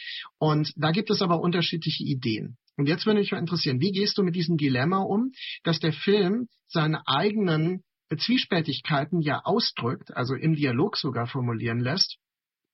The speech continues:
und uns damit eigentlich zurücklässt? Also was, was gibt er uns dann tatsächlich in so einem weitergehenden Sinne?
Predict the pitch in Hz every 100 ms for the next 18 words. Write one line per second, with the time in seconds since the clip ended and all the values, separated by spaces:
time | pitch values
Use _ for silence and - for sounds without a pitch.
0 | _ _ 170 170 185 170 - 131 180 220
1 | - 117 113 139 151 160 196 - - _
2 | _ _ _ _ _ _ _ - - 175
3 | 233 135 104 - 151 147 147 196 - 180
4 | 170 - _ - 156 165 - 214 196 185
5 | 208 - 175 170 160 156 - 160 - 196
6 | 190 - - - 160 160 151 131 139 185
7 | 143 139 139 127 131 175 143